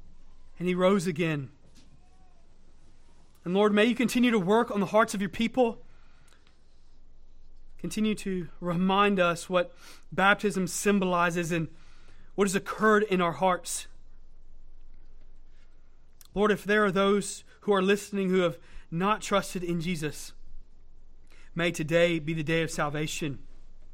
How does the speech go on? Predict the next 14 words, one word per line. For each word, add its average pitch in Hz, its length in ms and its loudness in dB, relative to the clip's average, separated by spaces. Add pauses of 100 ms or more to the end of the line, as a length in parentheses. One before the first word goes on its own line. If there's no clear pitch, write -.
(920)
May 165 120 -2
you 196 120 2
work 196 400 2
on 175 140 0
their 160 80 -2
hearts, 170 520 -6 (960)
and 170 100 -6
may 165 60 0
they 160 140 0
trust - 460 -4 (280)
in 151 260 0 (120)
Christ. - 600 -6 (2000)
We 170 220 -2
can 165 280 -2